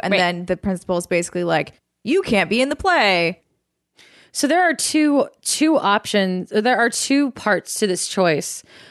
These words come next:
Speaker 3: Um, you can initially choose to go along with Rachel's, um,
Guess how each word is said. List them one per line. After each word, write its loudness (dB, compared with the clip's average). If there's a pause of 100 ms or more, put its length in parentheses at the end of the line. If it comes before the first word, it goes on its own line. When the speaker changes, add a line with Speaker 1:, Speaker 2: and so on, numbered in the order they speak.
(180)
Speaker 3:
Um, 2
you 0
can 0 (100)
initially 2
choose 0
to -2
go 2
along 2
with -4
Rachel's, -2
um, 0